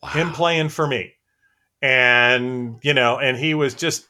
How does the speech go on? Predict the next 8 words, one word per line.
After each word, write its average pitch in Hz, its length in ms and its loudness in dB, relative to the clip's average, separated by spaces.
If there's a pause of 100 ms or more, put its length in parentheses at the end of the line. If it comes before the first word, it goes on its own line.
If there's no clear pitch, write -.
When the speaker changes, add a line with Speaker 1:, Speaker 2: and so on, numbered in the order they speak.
Speaker 1:
he 190 140 -6
was 160 140 -2
noodling 196 500 2
a - 20 2
little 190 240 4
bit, 160 540 4
and, 123 680 2
um, 110 560 0